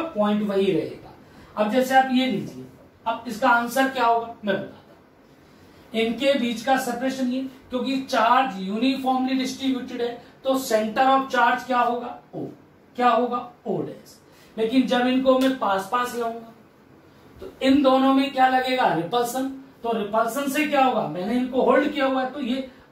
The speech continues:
आगे ऐसे भाग नहीं जाएंगे, ऐसे दूर नहीं चले जाएंगे, वो होल्ड किया हुआ है। लेकिन क्या होगा? ये इस पे रिपल्सन, ये इस पे रिपल्सन लगा, तो इनका जो चार्ज का डिस्ट्रीब्यूशन है वो हमारा चेंज हो जाएगा,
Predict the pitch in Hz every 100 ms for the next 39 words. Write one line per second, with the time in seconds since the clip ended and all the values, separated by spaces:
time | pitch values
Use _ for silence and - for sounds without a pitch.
0 | - 190 208 262 254 196 226 262 339 392
1 | 247 202 156 151 214 208 247 254 285 359
2 | 349 240 190 165 151 160 175 285 311 254
3 | - 160 - - - - - 262 269 320
4 | 285 247 165 147 143 - - - 190 262
5 | 262 - - 262 262 262 254 269 247 208
6 | 160 160 226 226 233 233 226 220 220 233
7 | - - - - 226 233 269 269 277 262
8 | 226 220 214 262 233 190 - 269 269 262
9 | 262 254 254 - - - - 202 233 247
10 | 247 254 - - 202 170 147 123 - 104
11 | -